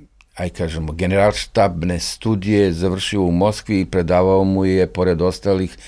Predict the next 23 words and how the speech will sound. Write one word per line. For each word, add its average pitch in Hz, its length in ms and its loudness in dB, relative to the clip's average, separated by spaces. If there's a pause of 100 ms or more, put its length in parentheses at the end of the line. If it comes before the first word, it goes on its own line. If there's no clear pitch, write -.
(340)
sadašnji 104 500 0
načelnik 95 440 -2
ruskog 107 340 0
generalštaba, 82 580 -2
general 87 300 -2
Gerasimov. 101 680 -2 (1080)
I 92 120 0
on 95 160 2
je 92 80 2
o 90 60 2
Gerasimovu 98 680 0
i 95 100 2
njegovoj, 92 560 2
e, 82 60 -4 (1200)
njegovom 92 300 -2
strateškom, 98 720 -2
aj 82 100 -2
tako 90 220 -2
kažem, 82 460 -4
nivou 90 440 2
govorio 92 560 2
najpohvalnije 95 760 0
moguće, 90 580 -2